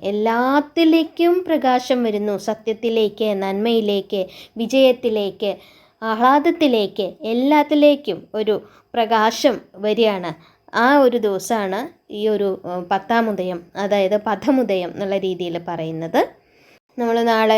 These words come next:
ഭജിക്കേണ്ടത് സൂര്യദേവനെയാണ്. സൂര്യ, മാത്രമല്ല നാളെ വ്യാഴാഴ്ചയാണ്,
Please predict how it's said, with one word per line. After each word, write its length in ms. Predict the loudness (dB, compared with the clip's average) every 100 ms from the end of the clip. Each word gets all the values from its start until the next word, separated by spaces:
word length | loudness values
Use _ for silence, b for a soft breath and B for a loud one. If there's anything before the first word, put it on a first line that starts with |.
| 2
ഭജിക്കേണ്ടത് 840 | 0 -4 -4 -2 0 0 0 0 0
സൂര്യദേവനെയാണ്. 1080 | -2 -4 -2 0 0 0 -2 -2 -4 -6 -8 -8 b b b
സൂര്യ, 320 | -4 -2 0 -2 -4 -8 -8
മാത്രമല്ല 520 | -4 -2 0 2 2 2 0 -4
നാളെ 340 | -2 0 2 0 -2
വ്യാഴാഴ്ചയാണ്, 1000 | 0 2 4 4 2 0 -2 -2 -4